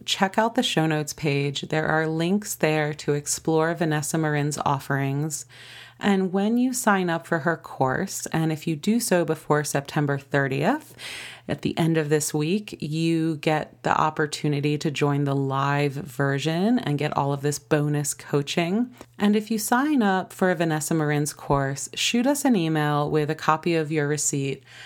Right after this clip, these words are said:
and we will give you access to the Pleasure Mechanics Couples Massage Mastery course.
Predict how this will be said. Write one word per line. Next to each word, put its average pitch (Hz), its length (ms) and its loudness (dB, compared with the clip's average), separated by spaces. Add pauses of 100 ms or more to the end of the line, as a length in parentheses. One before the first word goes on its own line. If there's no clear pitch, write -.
(160)
and 190 180 2
we 214 260 0
will 247 140 2
give 202 260 0
you 185 160 0
access 147 640 -2
to - 120 -8
the 143 80 -2
Pleasure 170 380 0
Mechanics 156 840 -2 (380)
Couples 196 580 2
Massage 156 720 0
Mastery 143 720 0
course. - 680 -6